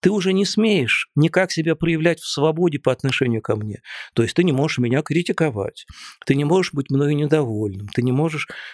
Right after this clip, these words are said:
меня не хвалить, ну и так далее, и тому подобное. Вот эти вот формы того, такого, а, таких отношений, они тоже ведь <laughs> на самом деле достаточно часто встречаются. Как будто бы человек простил,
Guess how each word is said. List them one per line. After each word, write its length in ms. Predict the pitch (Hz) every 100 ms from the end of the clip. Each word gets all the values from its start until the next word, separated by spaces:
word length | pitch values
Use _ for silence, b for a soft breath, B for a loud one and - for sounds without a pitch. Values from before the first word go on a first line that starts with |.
| B
меня 240 | 135 135
не 100 | 143
хвалить, 460 | 147 160 151 113 110
ну 140 | 131 151
и 40 |
так 180 | 151 135
далее, 180 | 151 139
и 20 |
тому 140 | 135
подобное. 280 | 127 151 117
Вот 80 | 113
эти 120 | 120
вот 120 | 120 -
формы 420 | - 143 123 107
того, 320 | 113 107 107
такого, 380 | 131 120 107 113 B B B B
а, 160 | - 131
таких 300 | 131 - -
отношений, 540 | 175 151 - 220 180
они 140 | 131 135
тоже 200 | - 131
ведь 160 | -
<laughs> 0 |
на 80 | 135
самом 240 | - -
деле 180 | 120 127
достаточно 500 | 113 - 131 - -
часто 200 | 151 165
встречаются. 480 | - 120 110 92 98
Как 100 | 110
будто 220 | 151 277 180
бы 80 |
человек 340 | 160 165 165 -
простил, 540 | 151 139 - - -